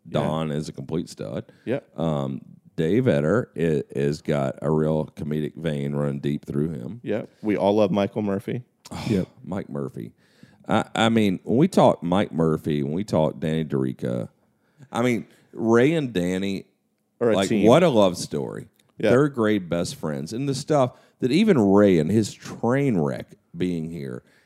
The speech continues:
Speaker 2: he's like, "Hey, hey, Danny's birthday's coming up. I got this thing. Can you guys do this thing?"
Speaker 1: Yeah.
Speaker 2: And, like, what a sweet son of a bitch.
Speaker 1: D-, Ray is the train wreck that you always want around.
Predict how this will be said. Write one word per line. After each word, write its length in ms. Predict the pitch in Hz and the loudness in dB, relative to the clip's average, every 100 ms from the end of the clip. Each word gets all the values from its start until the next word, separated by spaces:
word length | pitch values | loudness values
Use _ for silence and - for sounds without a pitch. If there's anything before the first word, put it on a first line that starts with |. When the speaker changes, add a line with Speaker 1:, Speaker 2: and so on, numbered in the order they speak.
| _ | _
Speaker 2:
he's 180 | - 87 | -12 -6
like, 240 | 87 80 - | -4 -6 -8
"Hey, 340 | 92 82 71 _ _ _ | -8 -8 -8 _ _ _
hey, 280 | 95 87 76 | -8 -6 -6
Danny's 640 | - 90 85 85 85 78 - - | -8 -6 -6 -4 -6 -8 -14 -10
birthday's 460 | 80 78 76 73 | -8 -6 -8 -8
coming 260 | - 82 73 | -10 -8 -8
up. 80 | 50 | -8
I 60 | |
got 140 | - - | -10 -10
this 200 | 78 - | -12 -8
thing. 240 | 76 69 | -8 -8
Can 160 | - 78 | -10 -10
you 100 | 76 | -8
guys 260 | 73 71 - | -6 -8 -8
do 180 | 71 | -10
this 260 | 65 67 - | -10 -12 -12
thing?" 360 | 73 69 60 64 - | -12 -10 -12 -14 -4
Speaker 1:
Yeah. 200 | 98 95 - | -2 -2 -4
Speaker 2:
And, 200 | 143 127 | -6 -4
like, 220 | 101 85 _ _ _ _ - - - | -4 -6 _ _ _ _ -20 -20 -18
what 140 | 76 - | -12 -12
a 80 | |
sweet 380 | - - 78 - | -12 -10 -10 -10
son 200 | - 78 | -12 -12
of 100 | 67 | -12
a 60 | 58 | -14
bitch. 420 | - - - - _ - | -14 -14 -14 -20 _ -2
Speaker 1:
D-, 100 | - - | 0 6
Ray 300 | 127 143 208 | 6 8 8
is 140 | 156 | 6
the 100 | 123 | 4
train 340 | - 110 107 | 4 4 6
wreck 200 | 104 101 - | 4 2 0
that 120 | 87 | -2
you 140 | 69 | 0
always 320 | 87 95 90 | 2 4 2
want 180 | 90 90 | -2 -4
around. 360 | 82 76 85 | -2 -4 -6